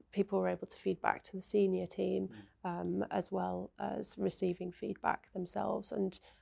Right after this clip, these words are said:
Speaker 1: and trying to learn what it was that made people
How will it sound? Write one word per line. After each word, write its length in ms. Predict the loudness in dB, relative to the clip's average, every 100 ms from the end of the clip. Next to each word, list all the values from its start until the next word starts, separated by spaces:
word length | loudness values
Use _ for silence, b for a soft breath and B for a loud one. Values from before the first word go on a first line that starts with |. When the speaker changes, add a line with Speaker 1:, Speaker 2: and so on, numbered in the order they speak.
| b
Speaker 1:
and 80 | 0
trying 360 | 4 4 2
to 340 | 2 2 2 0 b b b
learn 400 | 10 12 12 8
what 140 | 4
it 80 | 2
was 340 | 2 2 2 2
that 240 | 2 2 2
made 540 | 2 4 4 2 0 -6 _ _ _ -6
people 640 | 0 0 2 2 4 4